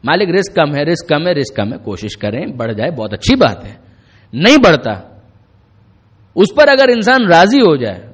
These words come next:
آٹھویں امام گارنٹی دے رہے ہیں کہ جو خدا کے دیے ہوئے مختصر رزق پر راضی ہو جاتا ہے،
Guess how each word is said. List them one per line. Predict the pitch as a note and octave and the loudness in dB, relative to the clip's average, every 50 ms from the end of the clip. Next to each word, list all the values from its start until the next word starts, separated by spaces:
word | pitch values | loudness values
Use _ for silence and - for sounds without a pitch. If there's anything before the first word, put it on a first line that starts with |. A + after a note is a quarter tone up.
| _ - | _ -6
آٹھویں | A#2+ C#3 D3 D#3 F3 F#3+ F#3 D#3 | -4 -4 -4 -4 -4 -4 -4 -4
امام | C#3 C#3+ D#3+ F#3 G3+ F#3 | -4 -2 -2 -2 -4 -4
گارنٹی | D#3 C3+ - D#3+ F3+ G#3+ A#3 G#3 - G3+ | -4 -2 0 0 0 0 -2 -2 -4 -4
دے | E3 D3 C3+ C3 | -2 -2 -2 0
رہے | B2+ C3 | 0 -2
ہیں | C#3+ D3 | -4 -4
کہ | C#3+ C#3 A#2+ | -4 -6 -8
جو | A#2 A#2+ D3+ E3 E3+ | -8 -8 -6 -6 -6
خدا | - - - A#2+ B2+ D3 D3+ D3+ | -6 -8 -8 -6 -4 -4 -4 -4
کے | D3+ D3+ D#3+ D#3 | -4 -6 -6 -8
دیے | D3 C3 B2 B2+ B2+ C#3 D3+ | -8 -8 -8 -6 -4 -2 -2
ہوئے | C#3+ C3+ C3 C#3+ D#3+ | -2 -2 -2 -2 -2
مختصر | D#3+ C3 A#2 A2+ - - - C#3+ B2+ - E3 D#3+ C3 | -4 -4 -6 -10 -10 -10 -10 -10 -8 -6 -6 -6 -6
رزق | A#2+ C3 C#3+ C#3 - - - | -6 -6 -8 -8 -10 -10 -6
پر | E3 E3+ F#3 F3+ - - - - _ - | -4 -4 -4 -6 -10 -20 -20 -20 _ -18
راضی | G2 G2+ A2+ A#2+ C3+ C#3+ D#3 F3 A3 | -10 -4 0 2 2 2 2 2 2
ہو | G#3+ E3+ D3 C3+ | 4 4 4 2
جاتا | B2+ A2+ G#2 F#2+ - G2 F#2+ | 0 -2 -4 -6 -8 -12 -14
ہے، | F2+ C#2+ | -14 -14